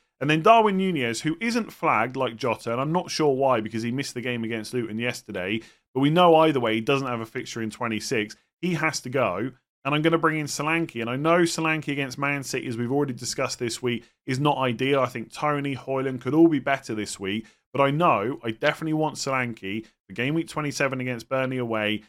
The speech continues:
and game week twenty-eight, which is that fantastic double. So even if I did Darwin to Tony this week,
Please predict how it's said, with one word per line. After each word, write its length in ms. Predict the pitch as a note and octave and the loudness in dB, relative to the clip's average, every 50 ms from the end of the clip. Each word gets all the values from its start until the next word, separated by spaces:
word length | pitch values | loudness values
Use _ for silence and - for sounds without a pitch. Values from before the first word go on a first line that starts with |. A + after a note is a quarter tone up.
| _ _ _ - | _ _ _ -8
and 80 | A#2 | -4
game 200 | A2 B2+ B2+ B2+ | 0 0 0 0
week 120 | B2+ B2+ B2 | 0 -2 -4
twenty-eight, 380 | - - B2+ A#2+ A#2 A2+ A2 | -6 -6 -4 -4 -2 -2 -2
which 160 | G2 G#2 - - | -4 -6 -8 -10
is 100 | G#2+ G#2+ | -6 -4
that 220 | A2+ G#2+ - - | -4 -6 -6 -8
fantastic 680 | - A2+ A2+ A2 G#2 - C#3+ C3+ - - - A2 F2+ G#2 | -8 -8 -6 -6 -6 -4 -4 -6 -6 -6 -8 -10 -6 -2
double. 320 | - B2 A#2+ A2 G#2 G2+ | 0 0 0 0 -2 -6
So 200 | - - B2+ - | -6 -6 -6 -4
even 300 | - F#3 F#3+ G3 F3+ F#3 | -4 -2 -2 -2 -2 -2
if 120 | F#3 E3+ - | -2 0 0
I 120 | E3 D3+ | 0 -2
did 320 | C3+ - D3+ D3 C3+ B2+ B2+ _ _ _ _ _ | 0 0 -2 -2 -2 -4 -6 _ _ _ _ _
Darwin 640 | - D3 D3 C#3+ C#3 C3+ C3+ C3 B2+ B2 A#2 A2 - _ _ _ _ _ - | 2 4 4 6 4 4 2 0 -2 -2 -4 -6 -10 _ _ _ _ _ -10
to 60 | B2 | -8
Tony 360 | B2+ - D#3+ E3 E3 D#3 C3+ | -2 2 4 4 4 4 2
this 260 | A2+ A2 G#2+ - - | 0 -2 -4 -6 -6
week, 300 | - F#2+ G2 A#2 C3 B2+ | -6 -4 -4 -4 -6 -8